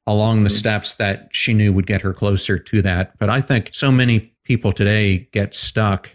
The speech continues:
Speaker 1: and they just stay there, and they don't take those even small micro steps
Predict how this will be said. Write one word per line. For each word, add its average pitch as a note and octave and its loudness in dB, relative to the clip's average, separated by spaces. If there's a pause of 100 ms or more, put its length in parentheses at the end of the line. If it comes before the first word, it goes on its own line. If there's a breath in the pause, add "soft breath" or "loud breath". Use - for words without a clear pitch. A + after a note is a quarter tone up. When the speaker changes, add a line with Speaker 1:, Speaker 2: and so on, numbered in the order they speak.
(140)
Speaker 1:
and G#2 0 (120)
they A2 0
just A#2 0
stay B2+ 0
there, - -6
and G2+ 0
they A#2 0
don't B2 2 (600)
take C#3 -4
those A2 2
even G#2+ 0
small G#2+ 0
micro G#2+ -2
steps - -4